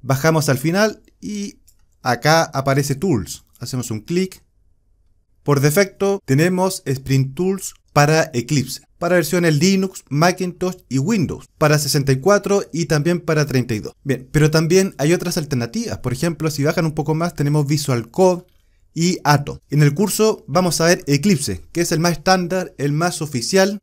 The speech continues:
para trabajar con Spring y el que se utiliza en la mayoría de las empresas. Pero si tienen experiencia, pueden utilizar el que quieran, Visual Code o Atom.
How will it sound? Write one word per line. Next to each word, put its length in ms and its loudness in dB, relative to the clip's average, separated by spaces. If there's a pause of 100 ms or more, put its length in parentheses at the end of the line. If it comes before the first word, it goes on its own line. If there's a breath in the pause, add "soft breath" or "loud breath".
para 200 0
trabajar 320 -4
con 140 0
Spring 400 -4 (160)
y 140 0
el 80 -2
que 100 -2
se 80 -2
utiliza 320 0
en 60 0
la 80 0
mayoría 420 2
de 60 2
las 100 2
empresas. 560 -2
Pero 500 0
si 200 -4
tienen 240 2
experiencia, 720 2
pueden 160 0
utilizar 580 0
el 160 0
que 140 0
quieran, 440 -2
Visual 380 -6
Code 320 -4
o 200 -2
Atom. 200 -10